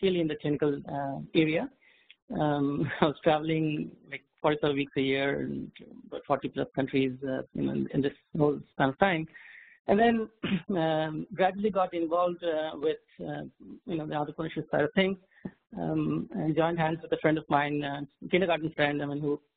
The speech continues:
was starting a company called iCure in India. It was last mile healthcare, you know, rural health. And, uh, it was a very nice experience and learned a lot on the way. And actually, a lot of those actually helping me in my current,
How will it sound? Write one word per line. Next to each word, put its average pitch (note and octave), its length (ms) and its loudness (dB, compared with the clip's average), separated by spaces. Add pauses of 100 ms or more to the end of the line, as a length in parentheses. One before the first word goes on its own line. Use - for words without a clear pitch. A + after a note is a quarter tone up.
(520)
was D3+ 160 -4
starting D#3+ 320 2
a C#3 60 -2
company D3+ 260 0
called D3 200 0
iCure D#3+ 440 2
in C#3+ 100 0
India. C#3+ 260 2
It F3 160 -10
was D3 260 -4
last C#3+ 280 2 (100)
mile C#3+ 240 2
healthcare, C#3+ 500 -4
you D3 140 -8
know, C3+ 40 -8
rural D#3 300 2
health. C#3+ 200 0 (760)
And, D#3 380 2
uh, D3+ 180 2
it D#3 60 -6
was C#3+ 140 -2
a D3+ 40 -4
very F#3+ 400 0
nice E3 320 0
experience D#3+ 640 -2
and D3+ 180 -4
learned D#3 240 2
a D3 60 -2
lot C#3+ 260 2
on D3 160 -2
the C3+ 60 -4
way. D3 180 2
And D3 140 -2
actually, D#3 300 -2
a D3 40 -4
lot D#3 140 4
of D#3+ 60 -2
those D#3 220 2
actually D3 320 -6
helping E3+ 320 4
me C#3 220 0
in D3+ 180 2
my C3+ 200 0 (100)
current, D3+ 300 0